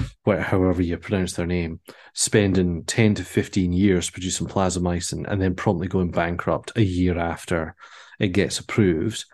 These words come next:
And then poor Cipla also not being able to market it in Europe and just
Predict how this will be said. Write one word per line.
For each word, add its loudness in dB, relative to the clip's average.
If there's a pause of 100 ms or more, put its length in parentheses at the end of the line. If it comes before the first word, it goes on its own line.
(300)
And 4
then 4 (320)
poor 8
Cipla -2 (280)
also 4
not 0
being 0
able -4
to -4
market -2
it 2
in -6
Europe -2
and -14
just -6